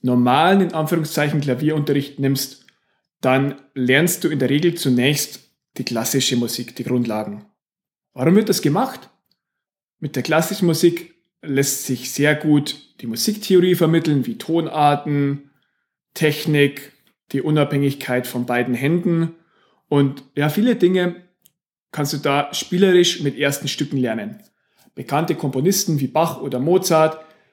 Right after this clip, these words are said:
die haben auch wirklich Stücke für den Musikunterricht geschrieben, teilweise auch für ihre eigenen Kinder, damit die Klavier lernen können.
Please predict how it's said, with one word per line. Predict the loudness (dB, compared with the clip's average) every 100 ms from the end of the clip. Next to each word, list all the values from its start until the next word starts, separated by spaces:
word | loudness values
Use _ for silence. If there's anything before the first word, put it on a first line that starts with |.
| _ -4
die | 0
haben | 2 2 -2 -6 _
auch | -6 -2
wirklich | 0 0 0 -4 -14 _ _
Stücke | 0 2 4 4 2 -2 -12
für | -6
den | -2 0
Musikunterricht | 0 0 -2 -2 -2 -2 -6 -12
geschrieben, | -8 -4 0 4 4 4 2 -10 -12
teilweise | -4 -2 -2 -4
auch | -4
für | -2
ihre | -2 -2
eigenen | -4 -4 -4
Kinder, | 0 2 4 4 0 -4
damit | -2 -2 -2
die |
Klavier | -2 0 2 2 0
lernen | 0 0 0
können. | -2 -2 0 -2